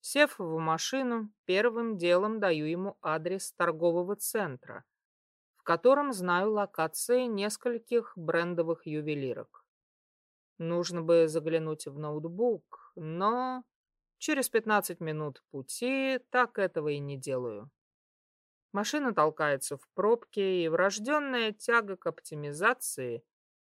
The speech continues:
начинает зудеть под моей задницей.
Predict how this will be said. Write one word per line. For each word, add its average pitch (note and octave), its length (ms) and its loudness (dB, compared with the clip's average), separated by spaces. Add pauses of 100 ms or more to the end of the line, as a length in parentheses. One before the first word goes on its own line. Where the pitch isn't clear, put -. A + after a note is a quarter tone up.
(140)
начинает A3+ 580 0
зудеть F#3 560 -2
под G#3 140 -6
моей E3+ 320 -2
задницей. B2+ 840 -10